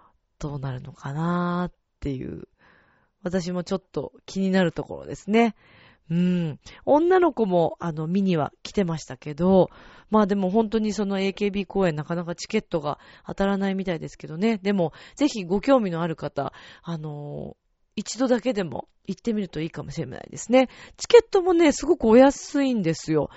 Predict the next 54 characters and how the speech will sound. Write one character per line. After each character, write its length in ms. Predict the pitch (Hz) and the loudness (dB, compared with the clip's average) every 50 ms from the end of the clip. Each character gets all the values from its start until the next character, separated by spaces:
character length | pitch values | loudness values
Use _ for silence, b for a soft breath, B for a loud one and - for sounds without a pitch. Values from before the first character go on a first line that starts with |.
| B B B B B | B B B B B
あ 100 | - 202 | -4 -2
の、 120 | 202 202 | 0 4
男 200 | 208 247 269 262 | 6 6 6 6
性 120 | - 269 247 | 4 0 -2
の 100 | 240 233 | -2 -2
方 260 | - 247 220 - 220 | -4 -4 -2 0 0
は 80 | 185 160 | 0 -2
二 140 | 151 151 | -4 -6
千 260 | - - 170 160 156 156 | -8 -8 -8 -6 -6 -6
円 200 | 156 160 165 185 | -8 -8 -6 -2
で、 260 | 233 302 311 254 180 b b b b | 0 2 2 2 0 b b b b
女 100 | - 190 | -10 -8
性 200 | - - 180 170 | -4 -4 -4 -4
は 120 | 160 170 | -4 -6
千 240 | - - 180 170 151 | -4 -4 -6 -6 -6
円 160 | 139 135 131 | -8 -12 -14
で 80 | 131 127 | -14 -16
し 100 | - - | -16 -12
た。 160 | - 127 - b b b b b b b b | -12 -14 -14 b b b b b b b b
は 300 | b - 165 170 156 143 | b -6 -4 -2 -2 -4
い。 80 | - - b b b b b b _ | -4 -8 b b b b b b _
な 80 | 175 165 | -8 -8
の 120 | 156 156 | -8 -8
で、 120 | 147 147 - | -10 -12 -12
機 120 | - - | -14 -10
会 220 | - - 175 160 | -6 -6 -4 -4
が 80 | 147 151 | -6 -8
あ 40 | 143 | -10
っ 60 | - | -12
た 120 | _ - 135 | _ -14 -12
ら、 200 | - - - - b b b b b b | -12 -12 -14 -16 b b b b b b
お 80 | - 165 | -12 -8
す 120 | - 170 | -8 -8
す 140 | 156 - 160 | -8 -8 -10
め 120 | 156 156 | -10 -10
し 60 | 151 - | -10 -8
た 140 | - 170 | -6 -6
い 80 | 156 - | -6 -6
と 100 | - - | -10 -14
思 140 | 143 143 147 | -12 -12 -12
い 60 | 139 | -12
ま 160 | 139 143 143 | -10 -12 -12
す。 80 | - B B B B B - | -12 B B B B B -4
ま 100 | 226 240 | 0 2
た 80 | 254 | 2
私 300 | 262 247 277 269 233 277 | 2 4 2 0 0 -2
も 100 | 277 269 | -2 -2
機 140 | - - - | -4 -2 2
会 180 | - 277 254 226 | 4 4 4 6
が 80 | 196 | 4
あ 60 | 185 | 0
っ 40 | - | 0
た 140 | _ - 170 | _ -2 0
ら、 160 | 175 180 156 | 2 0 0